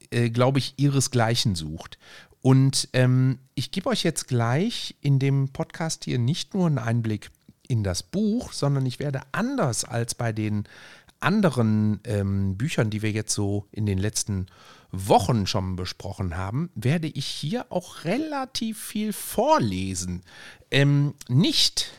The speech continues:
weil ich denke, ich muss eure wertvolle Zeit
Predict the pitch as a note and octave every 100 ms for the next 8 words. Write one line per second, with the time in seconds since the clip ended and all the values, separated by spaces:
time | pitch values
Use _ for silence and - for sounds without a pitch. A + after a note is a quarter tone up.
0 | - G2+ C#3+ E3 D3+ C#3+ - - - -
1 | - A2+ E3 F3 E3 D3+ C#3 - B2+ C#3+
2 | - - - - - - _ _ _ _
3 | _ - B2+ C3+ C#3+ A#2+ B2+ A#2+ A#2 G2+
4 | - G#2 D3 E3+ - C#3 B2+ A#2 C#3 C#3+
5 | D#3